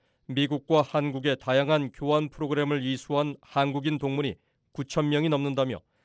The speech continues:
이 가운데 탈북민 백오십 명도 포함돼 있다고 덧붙였습니다. 국무부는 올해도 보고서가 소개한 대부분의 프로그램을 운영 중인 것으로 알려졌습니다. 보고서는 이어 국무부의 국제안보 비확산국도 이천십팔 년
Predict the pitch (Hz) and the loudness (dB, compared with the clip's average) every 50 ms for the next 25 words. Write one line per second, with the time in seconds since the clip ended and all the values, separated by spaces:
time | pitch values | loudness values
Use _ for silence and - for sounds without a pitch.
0 | _ _ _ - 143 123 143 143 139 127 131 120 - - 160 156 147 143 147 147 | _ _ _ -10 -4 2 2 2 4 4 0 0 0 0 0 0 2 2 0 2
1 | 151 160 151 143 - _ _ _ _ _ - - 147 147 117 127 135 143 - - | 2 0 0 -2 -6 _ _ _ _ _ -2 0 2 2 2 0 -4 -4 -2 -2
2 | 160 151 151 147 139 127 117 - - - 156 151 147 135 143 135 135 - 127 117 | -2 0 0 0 0 -2 -4 -6 -2 0 0 0 2 0 -2 -2 -2 -4 -6 -4
3 | 120 120 - 135 110 - - 120 - - 123 107 107 92 80 _ _ _ _ _ | -4 -8 -10 -10 -12 -10 -12 -12 -10 -10 -10 -10 -10 -10 -12 _ _ _ _ _
4 | _ _ _ _ _ _ _ - 165 156 160 160 156 170 165 143 98 82 _ _ | _ _ _ _ _ _ _ -4 0 2 2 4 6 6 4 4 2 -4 _ _
5 | _ _ _ - 151 156 160 151 151 135 - 160 156 147 160 156 - 165 147 156 | _ _ _ -2 2 4 4 4 4 2 2 2 2 4 2 0 0 0 0 0
6 | 156 - - - 156 156 151 135 117 139 143 139 143 131 147 151 156 156 - - | 0 0 -2 0 2 2 2 0 0 -2 0 0 0 0 2 0 0 0 0 -4
7 | 151 131 135 139 131 123 107 - 165 147 151 156 151 143 131 139 139 135 131 120 | -2 0 0 0 0 -2 -4 -4 -4 -2 0 0 0 0 -2 -2 -2 -2 -2 -2
8 | 120 117 - - 120 120 104 - - 120 113 117 113 104 104 - - 120 107 98 | -2 -4 -4 -6 -8 -8 -8 -8 -6 -6 -6 -6 -6 -6 -8 -10 -10 -10 -10 -10
9 | 95 80 - _ _ _ _ _ _ _ _ _ _ _ - - 160 151 165 151 | -10 -12 -14 _ _ _ _ _ _ _ _ _ _ _ 0 0 4 4 4 2
10 | - 170 175 175 160 160 139 113 101 _ _ _ _ _ _ - 156 165 160 160 | 4 2 4 4 4 4 4 2 0 _ _ _ _ _ _ -2 0 2 4 6
11 | 156 160 151 127 - - 147 - _ - 165 165 156 156 - 147 143 147 151 139 | 6 6 6 4 2 0 -10 -8 _ 0 4 4 4 4 4 2 2 2 4 2
12 | 151 127 - - - 147 147 147 143 - - 151 147 131 139 131 - - 120 85 | 2 0 0 0 0 4 4 4 4 2 0 0 0 0 -4 -6 -4 -6 -6 -6
13 | - _ _ _ _ _ - 139 143 135 - 165 151 135 - - - 151 151 147 | -6 _ _ _ _ _ -6 -6 -4 0 2 0 0 0 -2 -2 0 0 2 4
14 | 156 151 | 2 0